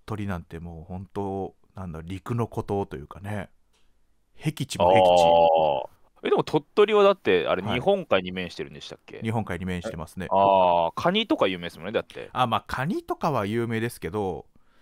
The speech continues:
Speaker 2: はい。
Speaker 1: でもカニが有名って、
Speaker 2: はい。
Speaker 1: 何もないから言ってるようなもんじゃないですか、なんか。
Speaker 2: いやいや、そんなこ-、いや、そんな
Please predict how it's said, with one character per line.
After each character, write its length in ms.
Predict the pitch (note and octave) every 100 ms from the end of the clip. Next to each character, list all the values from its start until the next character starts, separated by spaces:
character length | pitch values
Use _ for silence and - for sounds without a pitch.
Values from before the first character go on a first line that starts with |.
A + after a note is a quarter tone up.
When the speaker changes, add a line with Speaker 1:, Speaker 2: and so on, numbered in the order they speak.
| -
Speaker 2:
は 140 | D#2+
い。 20 |
Speaker 1:
で 60 | D2+
も 80 | -
カ 280 | - C#3 F3
ニ 120 | B3+
が 80 | C#4
有 300 | A#3 B3+ A#3+
名 160 | B3+
っ 20 |
て、 540 | C4 _ A2 G#2+ E2+ - _ _ _ _
Speaker 2:
は 240 | - D#2+
い。 40 | E2+
Speaker 1:
何 260 | A2+ E3+
も 120 | A#3 C#4+
な 120 | D4
い 60 |
か 100 | C#4
ら 60 | A2
言 80 | G2
っ 20 |
て 140 | -
る 80 | G#2+
よ 40 | G#2+
う 40 |
な 100 | A2+
も 60 | C3+
ん 40 |
じ 80 | A2+
ゃ 20 |
な 80 | G2
い 20 |
で 60 | -
す 20 |
か、 120 | -
な 100 | G2+
ん 60 | A2+
か。 60 | C#3
Speaker 2:
い 40 |
や 80 | A2+
い 60 |
や、 100 | G#2
そ 220 | F2+ - D#3+
ん 100 | D#3+
な 120 | E3+
こ-、 100 | C3+
い 40 |
や、 140 | F#2 F2+
そ 220 | - D#3
ん 80 |
な 80 | F#3+